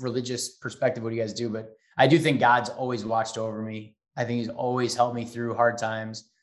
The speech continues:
pulled me up. I mean, I've been in some pretty dark places too, not just the dark basement, but in my life, in my heart, in my mind.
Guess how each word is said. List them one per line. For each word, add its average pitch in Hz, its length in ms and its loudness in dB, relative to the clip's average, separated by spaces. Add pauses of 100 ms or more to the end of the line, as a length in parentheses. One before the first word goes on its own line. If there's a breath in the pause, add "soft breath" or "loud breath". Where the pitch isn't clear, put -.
(260)
pulled 131 220 4
me 120 80 6
up. 120 120 10
I 120 60 -2
mean, 120 100 -2
I've 120 120 0
been 131 160 0
in 104 200 -4 (200)
some 117 160 -4
pretty 123 180 0
dark 117 380 4
places 117 420 -4
too, 104 460 -4 (320)
not 120 180 4
just 131 240 -2
the 120 60 -2
dark 110 280 2
basement, 120 400 -4
but 117 320 -4 (520)
in 127 120 4
my 117 140 8
life, 120 320 4
in 117 60 -6
my 104 100 -4
heart, 113 440 -2
in 117 60 -6
my 107 120 -2
mind. 107 560 -4